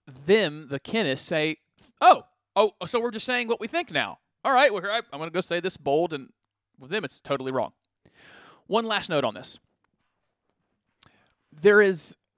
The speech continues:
been talk on some segments of the internet, mostly, uh, mostly on the right of the American political spectrum, and certainly in some theological circles.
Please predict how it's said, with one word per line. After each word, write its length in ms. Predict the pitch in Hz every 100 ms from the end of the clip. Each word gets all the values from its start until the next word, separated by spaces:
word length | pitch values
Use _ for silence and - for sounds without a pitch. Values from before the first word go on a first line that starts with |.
| _ _ _ _ _ _ -
been 120 | 247
talk 320 | - 190 180
on 160 | 147 139
some 580 | - 175 160 165 170 - _ _ _ _ _ _ _ _ -
segments 840 | - - 170 170 160 170 - - -
of 380 | 139 135 127 - _ _ _
the 220 | 131 139 143
internet, 520 | 147 139 139 127 127
mostly, 640 | 135 139 139 139 131 131 _ _ _ _ _ _ _ _ _ _ _ -
uh, 240 | - 101 - _ _
mostly 300 | 147 156 185
on 100 | 175
the 80 | 170
right 460 | 165 165 160 - - _ _ _ _ _ -
of 160 | 127 135
the 100 | 139
American 420 | 131 143 143 135
political 360 | 131 139 147
spectrum, 540 | 143 151 - 147 139 143 _ _ _ -
and 140 | 135
certainly 360 | - 160 139 147
in 60 |
some 120 | 135 127
theological 600 | 139 135 131 139 - 135
circles. 440 | 151 135 123 123